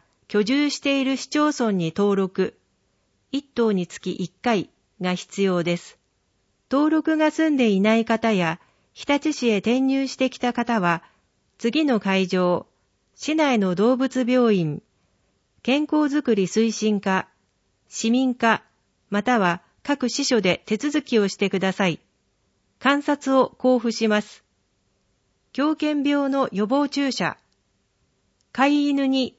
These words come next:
狂犬病の予防注射を一年に一回必ず受けさせてください。予防注射は次の会場、または動物病院で接種することができます。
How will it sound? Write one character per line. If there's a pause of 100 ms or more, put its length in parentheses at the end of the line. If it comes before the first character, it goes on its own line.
狂
犬
病
の
予
防
注
射
を (340)
一
年
に
一 (120)
回 (180)
必 (280)
ず
受
け
さ
せ
て
く
だ
さ
い。 (960)
予
防
注
射
は (420)
次
の
会
場、 (220)
ま
た
は (300)
動
物
病
院
で
接
種
す
る
こ
と
が
で
き
ま
す。